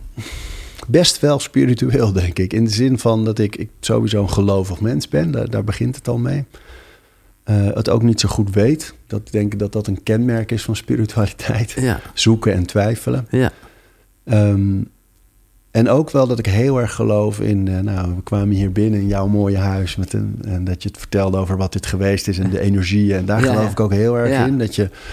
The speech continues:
Speaker 1: energieën voelt en
Speaker 2: Ja.
Speaker 1: contact maakt op niveaus. En dat je soms ineens een klik en een band hebt met, die is niet te verklaren.
Speaker 2: Nee.
Speaker 1: En, en daar geloof ik heel erg in. En ik geloof heel erg in het, eh,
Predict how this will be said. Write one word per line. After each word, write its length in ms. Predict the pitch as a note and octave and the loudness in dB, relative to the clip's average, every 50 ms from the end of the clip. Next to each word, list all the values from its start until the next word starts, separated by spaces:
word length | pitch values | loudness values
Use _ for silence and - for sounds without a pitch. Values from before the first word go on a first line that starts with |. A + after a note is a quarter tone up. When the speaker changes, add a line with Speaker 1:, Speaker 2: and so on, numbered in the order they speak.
| - - - - - | -14 -14 -16 -10 -2
Speaker 1:
energieën 640 | - A2 G#2+ G#2+ G#2 G2 F#2+ G2+ A2+ B2+ C3+ C3 A2 | 2 4 4 4 4 2 2 2 2 4 4 2 2
voelt 460 | - - - B2 C3+ C#3+ D3 C#3+ - | 0 0 2 4 4 4 2 2 0
en 60 | A#2 G#2+ | 0 2
Speaker 2:
Ja. 100 | A2 G#2 | 4 2
Speaker 1:
contact 380 | G#2 G#2 - B2+ B2 A#2+ - - | 2 4 4 2 2 2 0 0
maakt 280 | A2+ G#2+ G#2+ G#2 - | 0 2 0 0 -2
op 120 | G#2+ - A2+ | -2 0 2
niveaus. 560 | G#2+ G#2 F#2 G#2+ A2 A2+ B2 C3 - - - | 2 2 4 2 2 2 2 -2 -4 -4 -2
En 200 | A2 G#2 G2 - - - - - - - - - - - - - - | -2 -2 -2 -4 -8 -18 -18 -14 -12 -12 -12 -12 -14 -18 -18 -14 -10
dat 80 | - | -6
je 80 | - G2 | -4 -4
soms 300 | - - A#2+ A#2+ A2 G#2 | -2 0 0 2 2 2
ineens 260 | G#2+ A2+ A2 A2 G2+ | 2 2 2 2 2
een 240 | F#2+ G2 G2+ - - - | 0 0 -2 -6 -10 -4
klik 300 | - B2+ C3 B2+ - - | 2 4 4 4 4 4
en 80 | A#2 G#2+ | 4 4
een 140 | G#2 G#2 G2+ | 6 4 4
band 300 | A2+ A#2 A2 A#2+ A2+ - | 2 2 0 0 2 2
hebt 200 | A2+ G#2 - - | 2 2 2 0
met, 240 | G#2+ - - A2+ G#2+ - - | -2 -2 -2 -6 -8 -6 -2
die 140 | A#2 A2+ | 0 0
is 80 | G#2 G2 | 2 2
niet 200 | A2 A2+ A#2+ A2+ | 2 2 2 2
te 60 | A2+ | -2
verklaren. 720 | - - G#2+ - - G#2+ G#2+ A2 A2 G#2+ G2 - - C#3+ C#3 | -4 -6 -6 -4 -2 0 2 2 4 4 2 2 0 -4 -6
Speaker 2:
Nee. 100 | A2+ G#2 | -6 -6
Speaker 1:
En, 100 | G#2+ G#2+ G#2 - | -6 -6 -6 -6
en 240 | G#2 G#2 G2+ G#2+ - | -4 -4 -4 -4 -6
daar 280 | - G#2+ G#2+ G#2 A2+ A2 | -6 -4 -2 -2 -2 -2
geloof 260 | - - A#2+ A2+ G#2+ | -2 -2 -2 -2 -2
ik 80 | G2+ - | -2 -2
heel 380 | F2+ F#2 A2+ B2+ C#3 C#3 C3 | 0 0 2 2 2 2 0
erg 200 | B2 A#2+ A#2 G#2+ | 0 -2 -2 -2
in. 260 | B2+ C3 C#3+ C#3+ C#3 - - - _ - - - - - _ _ _ _ | -2 -2 -2 -2 -6 -10 -20 -20 _ -20 -20 -20 -20 -20 _ _ _ _
En 160 | - B2 C3 | 0 2 2
ik 100 | C3+ C3+ | 2 2
geloof 320 | - - A#2+ A#2 A#2 A2+ - | 0 0 2 2 2 2 2
heel 320 | G#2+ G#2 A#2 B2+ C3+ B2+ | 4 4 4 4 4 4
erg 160 | A#2+ A#2 A2 | 2 2 0
in 80 | A2+ A2 | 0 0
het, 220 | G#2+ G#2+ - - | -2 -2 -4 -2
eh, 100 | A2 G#2+ | 0 0